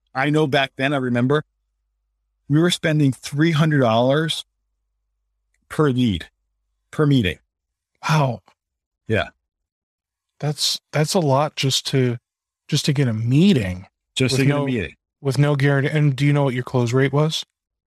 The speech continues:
Speaker 1: It depends on the channel it came from.
Speaker 2: Ooh.
Speaker 1: If it was a cold call,
Speaker 2: Mm-hmm.
Speaker 1: we were at ten percent. If
Speaker 2: Okay.
Speaker 1: it was pay in pay-per-click advertising,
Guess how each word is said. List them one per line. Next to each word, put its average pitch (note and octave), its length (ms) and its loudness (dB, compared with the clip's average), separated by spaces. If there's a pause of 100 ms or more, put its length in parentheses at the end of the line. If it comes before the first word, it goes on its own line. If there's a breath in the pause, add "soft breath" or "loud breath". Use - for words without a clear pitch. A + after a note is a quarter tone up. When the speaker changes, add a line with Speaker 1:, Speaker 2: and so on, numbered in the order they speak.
(140)
Speaker 1:
It A#2 80 -8
depends D#3 420 0
on D3 120 0
the C#3 80 0
channel C3+ 420 0
it F#2+ 80 -10
came A2+ 280 0
from. C2+ 220 -12 (880)
Speaker 2:
Ooh. C3+ 340 2
Speaker 1:
If G#2 120 0
it F#2 60 -4
was C3+ 520 2 (240)
a A2+ 60 -4
cold C#3 420 -4
call, F3+ 320 0 (640)
Speaker 2:
Mm-hmm. A#2+ 260 -2
Speaker 1:
we C3 60 4
were C3 140 2
at A2 60 -4
ten B2 220 -2
percent. F#2+ 400 -6 (1200)
If B2+ 200 0
Speaker 2:
Okay. C3 100 2
Speaker 1:
it B2+ 60 0
was B2 360 0 (360)
pay C#3 420 -2
in A#2+ 300 0 (240)
pay-per-click C#3 500 0
advertising, D#3 800 0